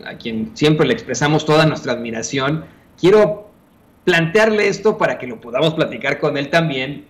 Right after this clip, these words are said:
ahora que tengamos esta, esta, pues, pues, este encuentro siempre tan importante que tenemos diario aquí en, aquí en Sin Censura. Y yo le quiero preguntar a usted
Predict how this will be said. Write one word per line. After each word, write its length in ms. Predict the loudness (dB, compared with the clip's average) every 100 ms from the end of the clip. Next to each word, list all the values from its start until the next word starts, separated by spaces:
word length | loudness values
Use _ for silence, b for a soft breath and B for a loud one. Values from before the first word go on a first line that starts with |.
| _ _
ahora 260 | -6 -4 -4
que 100 | -6
tengamos 440 | -10 -8 -6 -4
esta, 420 | -6 -2 -2 -2 -8
esta, 560 | -4 0 0 0 -8 -20 -20
pues, 160 | -18
pues, 180 | -6 -2
este 180 | 0 2
encuentro 540 | 0 2 0 0 -4
siempre 320 | -2 0 2
tan 180 | 0 -2
importante 680 | -4 -4 -4 -2 -4 -4 -8
que 80 | -8
tenemos 440 | -6 -4 -4 -2
diario 240 | 0 0
aquí 160 | 0 0
en, 220 | 0 0 B B B
aquí 200 | -6 2
en 80 | 2
Sin 180 | 4 2
Censura. 680 | 0 -6 -2 0 0 -2 -6 B B B
Y 260 | -2 2 6
yo 100 | 6
le 140 | 6
quiero 240 | 4 4
preguntar 420 | 4 0 0 0 0
a 60 |
usted 400 | 0 2 2 0